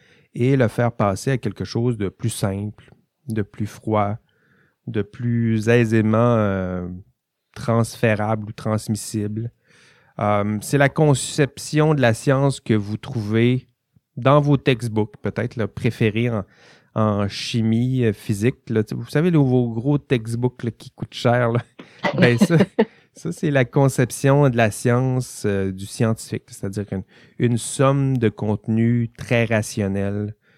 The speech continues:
Speaker 1: qui est froid, qui est très consensuel, qu'on, dont on a extirpé justement toutes les,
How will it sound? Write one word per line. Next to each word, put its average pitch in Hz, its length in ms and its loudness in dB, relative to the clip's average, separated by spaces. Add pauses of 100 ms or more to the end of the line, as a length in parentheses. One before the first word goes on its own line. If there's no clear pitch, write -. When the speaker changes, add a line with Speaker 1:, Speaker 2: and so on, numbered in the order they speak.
(520)
Speaker 1:
qui 113 240 -2
est 107 60 2
froid, 110 640 -2 (100)
qui - 180 -14
est 98 100 -10
très 120 280 -2
consensuel, 107 1040 -4 (100)
qu'on, 92 320 -8
dont 107 300 0
on 113 180 2
a 113 40 4
extirpé 120 720 0
justement 107 460 -4
toutes - 200 -10
les, 104 220 -6